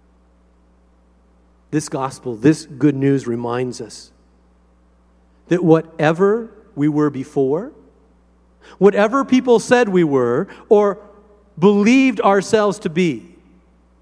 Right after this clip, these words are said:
we are now children of God. If we identify with the Syrophoenician woman begging from crumbs,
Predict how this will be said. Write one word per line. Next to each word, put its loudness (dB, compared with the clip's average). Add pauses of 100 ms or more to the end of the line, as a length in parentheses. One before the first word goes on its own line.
(880)
we 0
are 0
now -2
children -4
of -8
God. -10 (3250)
If -8
we 6
identify 0
with -2
the -2
Syrophoenician -2
woman 0 (260)
begging 0
from -4
crumbs, -6